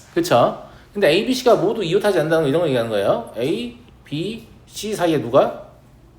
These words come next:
D, E가 들어있는 걸 얘기하는 거라고. 근데 이제 이 A, B, C의 위치는 고정된 게 아니잖아. 그러니까 이 삼 팩토리얼. 그 다음에 D, E의 위치도 고정된 게 아니죠. 바뀔 수 있죠. 그러니까 이 팩토리얼.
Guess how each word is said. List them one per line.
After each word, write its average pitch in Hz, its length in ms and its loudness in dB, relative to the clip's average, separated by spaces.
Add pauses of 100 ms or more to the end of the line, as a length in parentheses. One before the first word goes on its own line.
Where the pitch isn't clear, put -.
(1600)
D, 185 380 -4
E가 165 140 6
들어있는 165 300 4
걸 143 100 4
얘기하는 113 220 0
거라고. 92 360 -6 (960)
근데 240 200 4
이제 220 120 4
이 202 220 4
A, 196 280 4
B, 262 180 4
C의 233 520 0
위치는 208 480 -2
고정된 214 360 0
게 185 80 4
아니잖아. 120 680 2 (300)
그러니까 196 760 2 (300)
이 - 60 -16
삼 190 180 -2
팩토리얼. 120 480 -4 (640)
그 - 60 -6
다음에 196 520 2 (260)
D, - 140 -6
E의 220 640 2
위치도 185 420 -2
고정된 208 360 4
게 170 80 4
아니죠. 135 240 2
바뀔 165 220 -4
수 202 120 -4
있죠. 123 400 0 (280)
그러니까 170 500 4
이 175 140 -6
팩토리얼. 113 440 -4